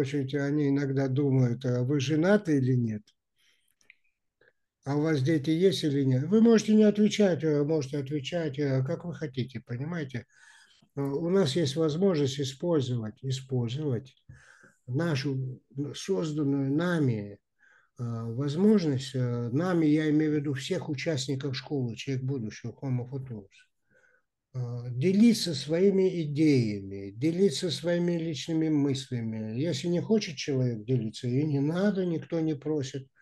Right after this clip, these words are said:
Когда вот мы щас будем скоро проводить ликбез, э, об-, как обрести надёжную,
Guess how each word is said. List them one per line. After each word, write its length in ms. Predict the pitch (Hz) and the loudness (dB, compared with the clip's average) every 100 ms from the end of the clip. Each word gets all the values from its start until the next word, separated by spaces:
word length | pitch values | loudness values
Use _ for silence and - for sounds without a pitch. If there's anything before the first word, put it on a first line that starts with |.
| - - _ - | -20 -20 _ -2
Когда 320 | 160 160 165 | 2 4 4
вот 280 | 147 165 139 | 4 2 0
мы 120 | 160 | 0
щас 240 | 165 156 | 2 2
будем 340 | 135 151 139 131 | 2 2 2 -2
скоро 320 | - 143 131 | 0 0 0
проводить 540 | 135 135 135 131 131 | 0 0 0 0 0
ликбез, 640 | 139 139 147 190 135 - _ _ _ _ _ _ - | -2 -2 0 0 0 -6 _ _ _ _ _ _ -8
э, 60 | |
об-, 720 | 131 120 123 - 143 127 131 | -6 -6 -10 -8 -6 -4 -6
как 240 | - 156 156 | -4 -2 -2
обрести 760 | 139 139 147 131 - 185 170 | 0 2 0 -2 -2 0 0
надёжную, 1300 | 135 139 143 139 151 202 185 151 139 147 135 131 127 | 0 0 0 0 8 10 10 6 4 2 2 2 0